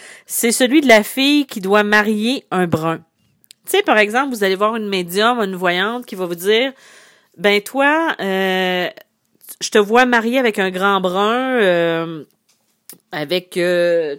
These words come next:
telle, telle, telle, euh, caractéristique, et cetera. » Ben, c'est ce qu'elle voit là présentement. Euh,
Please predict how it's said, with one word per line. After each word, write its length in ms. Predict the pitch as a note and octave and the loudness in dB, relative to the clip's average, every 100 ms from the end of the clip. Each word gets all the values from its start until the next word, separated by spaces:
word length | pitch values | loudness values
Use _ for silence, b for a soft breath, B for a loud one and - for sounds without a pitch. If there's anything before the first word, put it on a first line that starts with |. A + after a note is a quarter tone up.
| - | -6
telle, 200 | A#3+ A#3 | -6 -6
telle, 300 | - A3+ G#3 | -4 -4 -4
telle, 360 | - A3+ A#3 G3+ | -6 -4 -2 -4
euh, 400 | F3 E3 D#3+ D3 B B B B | -2 -4 -6 -10 B B B B
caractéristique, 1040 | - G3+ G3 - G3+ F3+ F3+ - A#3 B3 - | -2 -2 -2 -6 -4 -4 -6 -8 -6 -6 -10
et 60 | - | -16
cetera. » 420 | F#3 F3 D3 - _ _ b b b b b b b b b _ _ | -12 -8 -8 -10 _ _ b b b b b b b b b _ _
Ben, 480 | E3+ F3 G3+ G#3 G3 - _ _ D#3+ D#3+ B B F3 B B | -8 0 2 2 0 -4 _ _ -20 -20 B B _ B B
c'est 200 | - A#3+ | -8 -6
ce 100 | A#3 | -6
qu'elle 240 | - A#3+ G#3+ | 2 2 2
voit 360 | F#3+ G#3+ A3 | 0 4 4
là 120 | F#3+ | 4
présentement. 840 | F3+ - - G3+ F3+ F3 D#3 - C#3 - _ _ _ _ _ | 0 -6 -2 -2 0 -4 -8 -12 -14 -14 _ _ _ _ _
Euh, 560 | E3 F#3+ F#3+ F3+ F3+ | -2 2 4 4 2